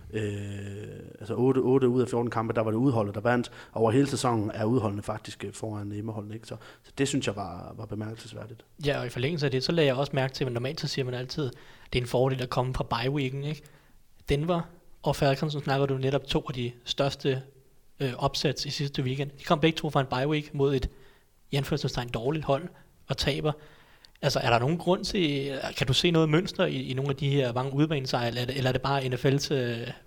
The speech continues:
Speaker 2: randomness, skulle jeg til at sige?
Speaker 1: Det er jo svært at sige, altså, fordi det er, altså, nogen af, altså, statistik, øh, hvad var det, Ebbe Skovdal, der engang sagde, at statistik er som et miniskørt. Det giver <laughs> en god idé, men det skjuler ligesom det vigtigste.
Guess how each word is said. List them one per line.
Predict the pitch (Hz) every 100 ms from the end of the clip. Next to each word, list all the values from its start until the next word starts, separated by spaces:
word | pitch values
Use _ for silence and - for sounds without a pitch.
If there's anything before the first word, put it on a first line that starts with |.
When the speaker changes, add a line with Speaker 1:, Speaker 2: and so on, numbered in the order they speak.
| 139
Speaker 2:
randomness, | 127 135 147 131 127
skulle | - 139
jeg | 127
til |
at | 139
sige? | - 135 - - - - - -
Speaker 1:
Det |
er | 117
jo |
svært | 107 143 143
at | 120
sige, | - 139 151 156 151
altså, | 117 110 117 117 117
fordi | - - 123
det | 123 120
er, | 123 143 151 107
altså, | 101 113
nogen | 123 175 175
af, | 110 107 104 - - - - -
altså, | 107 104
statistik, | - - - - 175 175
øh, | 117 113 110
hvad | 123
var | 123
det, | 120
Ebbe | 123
Skovdal, | - 143 147 110
der | 107
engang | 107 120 113
sagde, | 120
at | 117
statistik | 117 107 - 113
er | 110
som | 110 107
et | 110
miniskørt. | 117 123 110 101 101 -
Det | 113 107 104 - -
giver | 131 113 110 113
<laughs> | 117
en | 113
god | 139 123
idé, | 143 139 107
men | 104
det | 107
skjuler | - 131 110
ligesom | 110 113 107
det | 107
vigtigste. | 120 117 - 110